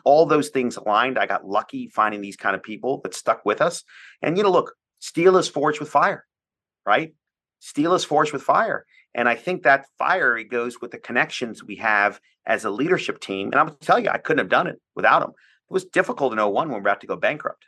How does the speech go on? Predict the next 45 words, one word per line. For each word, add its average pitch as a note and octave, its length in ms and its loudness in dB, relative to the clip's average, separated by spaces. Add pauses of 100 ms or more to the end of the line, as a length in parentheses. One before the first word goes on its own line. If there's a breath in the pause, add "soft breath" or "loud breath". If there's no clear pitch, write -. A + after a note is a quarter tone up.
And G2+ 260 -2
it C3 100 0
was, C3 180 -2
it - 140 -6
was C#3 140 -2
some F#2 160 -8
difficult B2 440 -2
times. A#2+ 420 -2
And F#2 260 -10
with - 180 -16
having A#2 260 -2
the G2 80 -2
team C3 260 -2
around A2+ 380 2
me G2 240 -8 (280 soft breath)
really G#2+ 640 -4
was G2+ 140 -6
helpful D3 280 -2
during G#2 200 -4
the A2+ 80 -2
pandemic. C#3 520 -2 (460)
I G2+ 60 -8
mean, G2 260 -8 (260)
ninety-five C#3 420 2
percent C3 280 -2
of A#2+ 60 2
our A2 80 4
<laughs> B2 80 2
business D#3+ 360 -2
all B2+ 120 2
of B2 60 -10
a - 20 -12
sudden B2 480 -2 (380 loud breath)
could C#3 120 0
have B2+ 80 0
went A#2+ 120 0
away. B2 320 4
So - 300 -6
all C#3 300 0
these E3 260 -10
things A#2 440 -6 (120)
continue B2 360 -4
to A2 80 -4
forge A2 360 -2
us, F#2+ 280 -4